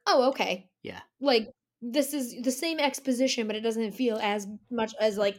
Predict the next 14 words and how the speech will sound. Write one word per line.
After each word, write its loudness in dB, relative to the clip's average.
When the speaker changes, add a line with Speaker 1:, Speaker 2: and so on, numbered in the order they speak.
Speaker 1:
exposition. -6
Speaker 2:
Yes. -2
Can 6
I 10
give, 10
though, 6
uh, 2
my 8
opinion 2
on -2
this -4
whole -4
thing, -4
though? -2